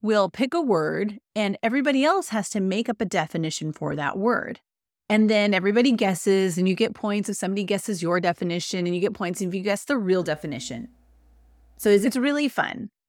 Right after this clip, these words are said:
Then a few years ago, we found Beyond Balderdash. Beyond Balderdash is where on each card you have different categories that you can play within. So you have one word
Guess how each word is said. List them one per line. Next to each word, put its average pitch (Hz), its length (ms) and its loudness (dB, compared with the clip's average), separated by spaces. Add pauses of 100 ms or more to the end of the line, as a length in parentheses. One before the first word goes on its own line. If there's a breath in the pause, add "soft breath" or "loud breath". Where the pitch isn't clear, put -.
(320)
Then 233 520 2
a 190 100 -4
few 226 160 -2
years 277 320 0
ago, 156 320 -2
we 160 160 -2
found 151 500 -4 (160)
Beyond 170 680 2
Balderdash. - 640 -4 (220)
Beyond 330 320 2
Balderdash 175 760 0
is 208 200 -2
where 208 560 0
on 202 160 0
each 226 260 -2
card 214 400 0
you 190 120 -4
have 185 520 -2
different 202 360 -6
categories 160 1040 -2
that 175 200 -2
you 165 180 -4
can 156 240 -6
play 156 220 -4
within. 147 380 -10
So 160 360 0 (400)
you 214 140 0
have 180 320 2
one 170 440 -2
word 160 380 0